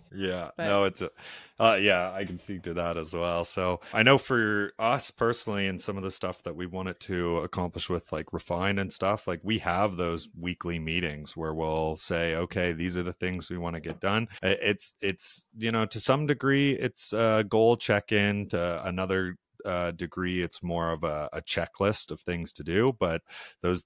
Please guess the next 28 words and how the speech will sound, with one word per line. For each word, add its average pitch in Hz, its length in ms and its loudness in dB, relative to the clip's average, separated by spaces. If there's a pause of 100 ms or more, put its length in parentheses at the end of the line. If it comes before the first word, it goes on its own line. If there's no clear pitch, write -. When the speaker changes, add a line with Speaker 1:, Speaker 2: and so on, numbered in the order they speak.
Speaker 1:
things 98 260 2
on 95 200 2
the 87 80 -2
checklist 87 600 2
are 82 100 0
what 82 200 2
is 87 320 -2
moving 85 320 -4
us 82 140 -4
closer 80 340 -6
to 78 180 -10
our 76 120 -8
goals. 85 480 0 (320)
So 90 720 2
I, 90 300 -6
I - 20 0
know 90 180 0
I 87 100 2
find 92 320 -2
those 82 200 -4
particularly 85 680 -4
helpful 85 760 -2
and, 78 580 -6
uh, 76 460 -2
and, 80 480 -6
you 90 120 -6
know, 82 140 -2
have 85 220 -2